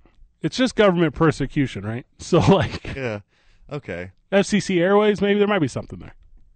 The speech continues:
Speaker 2: I, I think you just draw the line at strangers, right? You can't send it to strangers, but
Speaker 1: How do you police coots?
Speaker 2: that's not a crime. Like, I say, "Hey, Fred, I got this,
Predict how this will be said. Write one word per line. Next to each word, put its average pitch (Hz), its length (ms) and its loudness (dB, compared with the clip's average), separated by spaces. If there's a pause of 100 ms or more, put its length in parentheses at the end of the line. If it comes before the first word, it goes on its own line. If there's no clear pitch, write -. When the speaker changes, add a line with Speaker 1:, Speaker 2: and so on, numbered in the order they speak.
(220)
Speaker 2:
I, 208 80 -6
I 190 100 -4
think 202 160 -2
you 175 60 -8
just 147 180 -6
draw 113 220 -2
the 104 80 -2
line 104 240 -2
at - 80 -10
strangers, 127 560 -6
right? 113 280 -6 (480)
You 147 100 -12
can't 139 200 -8
send 139 180 -8
it 113 60 -12
to 107 60 -20
strangers, 151 560 -8
but 110 240 -6 (840)
Speaker 1:
How 226 160 2
do 302 80 4
you 302 160 4
police 175 480 2
coots? 135 340 -2
Speaker 2:
that's - 320 -16 (240)
not 104 180 -6
a 95 40 -6
crime. 101 520 -8 (100)
Like, 90 200 -12 (680)
I 104 40 -16
say, 113 200 -12
"Hey, 127 120 -6
Fred, 123 340 -4
I 104 60 -4
got 110 180 -6
this, - 240 -10